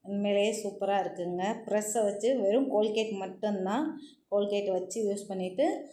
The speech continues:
அதுக்கு அடுத்து தான் நான் என்ன செஞ்சேன்னா லைட்டா விம் சோப்பை வச்சு தேய்ச்சேங்க. ஃபஸ்ட்டு கோல்கேட் மட்டும்தான் வச்சு தேய்ச்சேன். தேய்ச்சி முடிச்சுட்டு தான், அ, அதுக்கு அடுத்து தான் லைட்டா விம் சோப்பு வச்சு தேய்ச்சேன். உண்மையிலே சூப்பரா ரிசல்ட் வந்து கொடுத்துருக்கு.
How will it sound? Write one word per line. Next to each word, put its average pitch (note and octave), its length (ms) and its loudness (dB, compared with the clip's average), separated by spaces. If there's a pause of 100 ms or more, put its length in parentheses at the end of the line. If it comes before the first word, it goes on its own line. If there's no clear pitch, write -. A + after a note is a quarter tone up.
(160)
அதுக்கு G3+ 400 -2
அடுத்து A#3 380 2
தான் B3 140 2
நான் A3 100 0
என்ன G3+ 280 -2
செஞ்சேன்னா G3 440 -2
லைட்டா G3+ 500 2 (560)
விம் B3+ 280 4
சோப்பை G#3 380 0
வச்சு F#3+ 300 -2
தேய்ச்சேங்க. F#3 640 -4 (720)
ஃபஸ்ட்டு B3 300 -4
கோல்கேட் A3 440 0
மட்டும்தான் G3+ 500 -2
வச்சு G3 300 -4
தேய்ச்சேன். A#3 460 0
தேய்ச்சி G3+ 320 -2
முடிச்சுட்டு F#3+ 500 -6
தான், B3+ 220 0 (760)
அ, F#3+ 60 -10
அதுக்கு F#3+ 540 0
அடுத்து G3+ 320 0
தான் A#3+ 180 2
லைட்டா G3 400 2
விம் G#3 180 -2
சோப்பு G3+ 320 0
வச்சு F3+ 240 0 (440)
தேய்ச்சேன். F#3 400 -2
உண்மையிலே F3+ 460 0 (480)
சூப்பரா G3 540 0
ரிசல்ட் F3+ 440 -2
வந்து F3 240 -4
கொடுத்துருக்கு. F3 500 -4